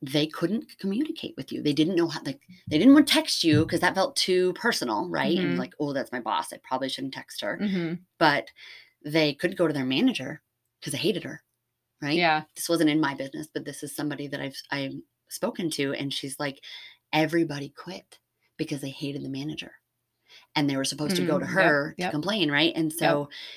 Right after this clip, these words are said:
Speaker 1: if you
Speaker 2: I've been in a
Speaker 1: create those
Speaker 2: similar experience as
Speaker 1: systems
Speaker 2: that.
Speaker 1: Yeah.
Speaker 2: Yeah, working somewhere and everyone hated the manager and everyone decided to quit instead
Speaker 1: Mm.
Speaker 2: of, yeah.
Speaker 1: And they don't, and then they're gone and they're like, <clears throat> "I like,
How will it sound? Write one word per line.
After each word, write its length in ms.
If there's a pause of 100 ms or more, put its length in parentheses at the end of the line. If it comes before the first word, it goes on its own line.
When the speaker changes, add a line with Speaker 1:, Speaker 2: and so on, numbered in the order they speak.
(320)
Speaker 1:
if 220
you 60
Speaker 2:
I've 100
been 100
in 40
a 40
Speaker 1:
create 160
those 100
Speaker 2:
similar 240
experience 460
as 80
Speaker 1:
systems 80
Speaker 2:
that. 340
Speaker 1:
Yeah. 180
Speaker 2:
Yeah, 120 (120)
working 380
somewhere 420
and 140
everyone 480 (400)
hated 300
the 60
manager 460
and 300 (360)
everyone 220
decided 360
to 60
quit 320
instead 540
Speaker 1:
Mm. 100
Speaker 2:
of, 140 (420)
yeah. 220 (840)
Speaker 1:
And 140
they 100
don't, 240 (320)
and 120
then 120
they're 100
gone 360
and 120
they're 100
like, 200 (220)
<clears throat> 260
"I 140
like, 260